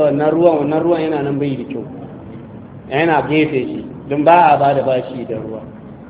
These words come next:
Eh, to maganan shi wancan kuma sai a bashi matsayin shi, an baka wani abu ne wanda benefit din da ka samu saboda kuɗi. Wannan kuma ruwa na nan yana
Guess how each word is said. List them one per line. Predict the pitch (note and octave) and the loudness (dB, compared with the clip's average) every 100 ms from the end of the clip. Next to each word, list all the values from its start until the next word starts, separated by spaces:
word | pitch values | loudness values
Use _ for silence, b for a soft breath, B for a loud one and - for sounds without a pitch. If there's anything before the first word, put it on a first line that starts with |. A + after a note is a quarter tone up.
| - - - - | -20 -20 -14 -4
Eh, | C3 A#2+ A2+ A2 - - - - - | -2 -2 -4 -8 -14 -18 -20 -18 -4
to | C#3+ C3 B2+ C3 - | 0 2 0 -4 -4
maganan | C#3 C3+ F3+ F3 D3+ D#3 | -2 4 4 4 0 2
shi | F3 | 4
wancan | E3+ D3 C#3 D#3+ D3+ | 6 2 0 -2 -2
kuma | E3 E3 E3 - - - | -2 -2 -2 -6 -16 -4
sai | F3+ | 2
a | D3+ | 4
bashi | D3 D3 C#3 | 6 4 2
matsayin | D3 D3+ E3+ D3 | -2 0 0 0
shi, | D3+ | -2
an | D3 | 0
baka | D3 D3+ D3 | 4 4 4
wani | C3+ C3+ C#3 | 0 0 0
abu | C3 B2+ | -2 -2
ne | C3+ C3+ | 0 2
wanda | C#3 C3+ C3 B2+ C3 C3 | 2 2 2 2 0 -4
benefit | D3 C#3+ D3 C3+ B2 C#3 | 0 0 0 -4 -6 -4
din | C#3 | -4
da | C3+ | -4
ka | C3+ C3+ | -4 0
samu | C#3 C3 | 0 0
saboda | C3 C3 A2 | -4 -6 -6
kuɗi. | A2+ A2+ - - | -8 -12 -12 -2
Wannan | D#3 D#3+ C#3 C3+ | 0 2 0 -2
kuma | C#3 C3+ | -2 0
ruwa | C#3 C#3+ | 2 2
na | C#3 B2+ | 0 -4
nan | C3+ | -4
yana | C#3+ | -4